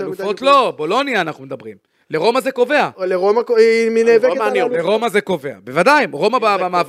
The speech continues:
Speaker 3: קובע,
Speaker 2: על
Speaker 3: אז
Speaker 2: הטופ
Speaker 3: אני הולך
Speaker 2: פור.
Speaker 3: על רומא.
Speaker 2: פי
Speaker 1: אני
Speaker 2: שלוש לרומא,
Speaker 1: לא.
Speaker 2: לבולוניה, פי שתיים שמונים ל-X, פי שתיים אפס חמש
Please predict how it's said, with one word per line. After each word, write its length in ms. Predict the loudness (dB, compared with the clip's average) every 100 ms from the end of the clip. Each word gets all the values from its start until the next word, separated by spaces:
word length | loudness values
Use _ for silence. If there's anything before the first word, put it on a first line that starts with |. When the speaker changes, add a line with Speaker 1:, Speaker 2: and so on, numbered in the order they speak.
| -2
Speaker 3:
קובע, 100 | 0
Speaker 2:
על 80 |
Speaker 3:
אז 60 | -2
Speaker 2:
הטופ 140 | -4
Speaker 3:
אני 40 | -4
הולך 160 | -2
Speaker 2:
פור. 100 | -2
Speaker 3:
על 100 | -2
רומא. 280 | -8 -10 -12
Speaker 2:
פי 60 | -16 _ _ _ _ _ _
Speaker 1:
אני 120 | -10 -2
Speaker 2:
שלוש 360 | 2 2 2
לרומא, 440 | 0 0 0 0 -2 -4
Speaker 1:
לא. 140 | 0 2
Speaker 2:
לבולוניה, 720 | 4 2 -2 -2 0 -2 -4
פי 140 | -6
שתיים 260 | -2 -2 -2
שמונים 340 | -6 -6 -2
ל-X, 280 | 0 -2 -4
פי 100 | -16
שתיים 260 | -4 -2 -2
אפס 240 | -4 -8
חמש 500 | -6 -4 -4 -4 -10